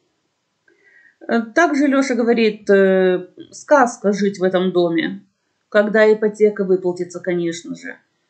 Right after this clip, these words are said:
Ну и вообще замечательно будет, когда газ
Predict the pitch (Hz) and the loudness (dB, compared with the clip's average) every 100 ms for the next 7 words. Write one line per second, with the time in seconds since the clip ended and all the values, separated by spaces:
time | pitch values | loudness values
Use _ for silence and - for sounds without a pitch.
0 | _ _ _ _ _ _ _ _ - 220 | _ _ _ _ _ _ _ _ -4 0
1 | 240 226 220 254 208 202 202 247 254 247 | 2 2 0 0 0 0 -2 -2 -2 -2
2 | 202 190 190 185 185 185 196 185 170 | 0 0 0 0 -4 0 0 0 -2